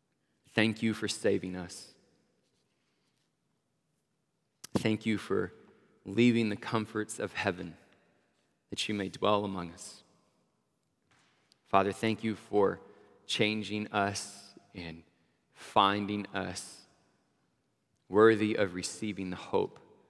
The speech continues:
of this gospel. And so, Father, may we treasure that gift this morning.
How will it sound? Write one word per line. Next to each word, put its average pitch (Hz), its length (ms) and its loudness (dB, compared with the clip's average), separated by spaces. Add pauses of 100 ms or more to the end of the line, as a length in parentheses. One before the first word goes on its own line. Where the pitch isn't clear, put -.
(140)
of 87 160 -6
this 87 140 -8
gospel. - 440 -6 (1500)
And 98 100 -8
so, 101 120 -4
Father, 104 280 4
may 101 140 -2
we 107 280 -2 (920)
treasure 120 520 4
that 107 280 2
gift 107 420 0
this - 220 -4
morning. 87 360 -8